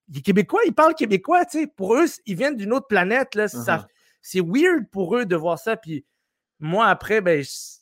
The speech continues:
Speaker 1: c'était comme ma première expérience de comédie, c'était des sacres, c'était, c'était exagérer un peu les accents.
Speaker 2: <laughs>
Speaker 1: Puis ap-,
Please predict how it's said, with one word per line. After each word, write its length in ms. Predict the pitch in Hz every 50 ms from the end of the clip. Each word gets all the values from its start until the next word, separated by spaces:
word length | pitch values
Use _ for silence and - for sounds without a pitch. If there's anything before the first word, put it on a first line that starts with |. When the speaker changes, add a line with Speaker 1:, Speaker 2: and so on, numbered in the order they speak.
| _
Speaker 1:
c'était 260 | - - - - 170 -
comme 340 | - 175 170 165 156 - - _ _
ma 260 | 151 156 160 165 165
première 580 | - - - - 214 220 220 220 226 220 214 190
expérience 540 | 180 170 - - - 156 156 180 185 190 156
de 80 | 156
comédie, 640 | 143 - - 180 170 160 151 131 117 123 147 185 226
c'était 420 | - - 147 135 - 165 160 170 165
des 240 | 139 123 147 139
sacres, 460 | 123 - - - 156 160 175 - - -
c'était, 420 | - - _ 165 156 156 151 143 - _ _ _ _ _ _
c'était 380 | _ - - 160 156 143 147 - -
exagérer 680 | 160 160 143 139 170 160 156 147 170 160 143 175 180 175
un 60 | 165
peu 140 | - - 175
les 240 | 160 170 160 147
accents. 460 | 160 147 - - - 170 160 170 175 170
Speaker 2:
<laughs> 40 |
Speaker 1:
Puis 80 | - 175
ap-, 180 | 165 156 160